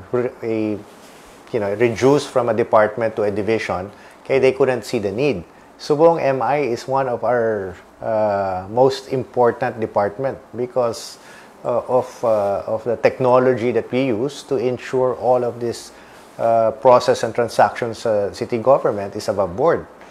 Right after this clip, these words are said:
So, right now, full, full, uh, complement gid ang department, and they have, I think, fourteen or fifteen, uh, programs that they have to put in place, uh, for, from, from various,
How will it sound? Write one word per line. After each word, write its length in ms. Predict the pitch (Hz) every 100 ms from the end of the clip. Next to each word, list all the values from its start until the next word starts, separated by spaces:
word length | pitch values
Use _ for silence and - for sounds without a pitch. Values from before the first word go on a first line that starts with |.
| - - - -
So, 1160 | - 135 123 123 120 117 113 113 107 104 92 - -
right 200 | 120 117
now, 220 | 139 143
full, 480 | - 147 139 127 107 95
full, 1040 | - 135 131 127 123 117 107 104 98 98 90 87 -
uh, 220 | 107 104 -
complement 640 | 143 131 - 117 123 117
gid 200 | 120 113
ang 260 | 117 113 110
department, 640 | 107 120 123 123 98 117 156 -
and 300 | 101 117 117
they 100 | 110
have, 460 | 104 113 113 104 - - - - -
I 60 | 117
think, 220 | - 135 -
fourteen 640 | 131 117 - - 160 185
or 180 | 160 110
fifteen, 840 | - 139 196 - - 151 143 87 76 - - - -
uh, 200 | 120 104 -
programs 720 | 135 131 117 117 92 87 -
that 180 | 107
they 140 | 117 113
have 260 | 107 113
to 80 | -
put 220 | - 113
in 120 | 104 98
place, 460 | 101 95 87 - - - - -
uh, 460 | 110 104 101 95 98
for, 240 | 87 - 104
from, 340 | - 127 117 104
from 440 | 123 110 107 107
various, 420 | 120 120 120 117